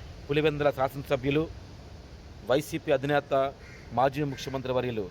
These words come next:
వైఎస్ జగన్మోహన్ రెడ్డి గారు మాత్రమే. ఆయనకున్న లక్షణాలన్నీ అచ్చుగుద్దినట్లు పుణుకుపుచ్చుకున్న మరో మహిళ వైసీపీ ఎమ్మెల్సీ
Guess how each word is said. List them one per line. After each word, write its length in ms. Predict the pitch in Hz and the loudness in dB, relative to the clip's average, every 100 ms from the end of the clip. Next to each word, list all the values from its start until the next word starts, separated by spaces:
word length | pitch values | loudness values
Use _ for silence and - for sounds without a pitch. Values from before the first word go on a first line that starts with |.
| - | -6
వైఎస్ 320 | 110 131 120 123 | 0 0 0 -2
జగన్మోహన్ 400 | 117 123 120 120 | -2 -2 -2 -2
రెడ్డి 160 | 120 | -2
గారు 200 | 117 117 | 0 0
మాత్రమే. 1120 | 110 101 107 135 131 - - 120 113 135 117 - - - - - - 117 | 0 -4 2 2 2 -4 -4 -2 0 -2 -2 -8 -20 -20 -20 -20 -10 -2
ఆయనకున్న 480 | 143 180 175 170 170 | 0 0 -4 -6 -2
లక్షణాలన్నీ 760 | 156 - 165 156 156 156 160 113 - - - - - - - - - - - | -2 -2 -4 0 0 0 -2 -6 -18 -20 -20 -20 -20 -20 -20 -20 -20 -12 -2
అచ్చుగుద్దినట్లు 1000 | 139 - 185 151 143 165 160 - 120 104 - - - - - | -2 0 -2 -2 -2 2 2 0 -6 -8 -10 -20 -20 -12 -2
పుణుకుపుచ్చుకున్న 840 | 147 147 151 - - 147 147 123 - _ _ _ - 120 | 0 0 -4 -6 -4 0 2 2 0 _ _ _ -10 0
మరో 220 | 131 156 | 4 6
మహిళ 380 | 143 131 123 95 - - - - - - - - - 123 | 4 2 2 0 -6 -20 -20 -18 -20 -20 -20 -20 -2 0
వైసీపీ 600 | - - 165 156 165 160 | 2 0 -2 0 -2 -2
ఎమ్మెల్సీ 440 | 127 135 139 - | -6 -4 -4 -6